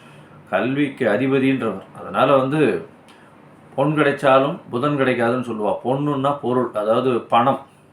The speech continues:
பணம் கிடைச்சதுனாலும் புதன்றது கல்வி, கல்வி கிடைக்காது. யாருக்கு வேணாலும் பைசா கிடைச்சிடும். அறிவு ஞானம் அப்படின்றது வந்து ரொம்ப கஷ்டம் கிடைக்கிறது. அது புக-, புதனுடைய அனுகிரகம். அந்த அனுகிரகம் வந்து புதன் வழியாக உங்களுக்கு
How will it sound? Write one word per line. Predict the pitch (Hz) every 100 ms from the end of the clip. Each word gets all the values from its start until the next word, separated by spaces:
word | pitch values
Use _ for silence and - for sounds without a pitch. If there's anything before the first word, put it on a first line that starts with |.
| _
பணம் | 107 120 135
கிடைச்சதுனாலும் | 131 131 135 127 117 123 135 143 98 131 - 107
புதன்றது | 135 143 131 123 135
கல்வி, | 110 120 117
கல்வி | - 120 131
கிடைக்காது. | 113 101 - 82 - - _ -
யாருக்கு | 95 107 135 135 135
வேணாலும் | 143 147
பைசா | 131 127 135
கிடைச்சிடும். | 113 110 - - _ _ _ - - - _
அறிவு | - 113 147 156
ஞானம் | 143 127 123 123 139 -
அப்படின்றது | - 117 117 104
வந்து | 107 147
ரொம்ப | 120 113
கஷ்டம் | 110 104 107
கிடைக்கிறது. | - 98 98 95 -
அது | -
புக-, | 110 101 123 117 110
புதனுடைய | 120 131 120 113 107
அனுகிரகம். | 117 117 123 151 - _ - -
அந்த | - 104 107
அனுகிரகம் | 110 156 156 151 147 139 123
வந்து | 123 139
புதன் | 110 120 147 156 147 139 -
வழியாக | 127 143 147 143
உங்களுக்கு | 151 131 135 135 160 170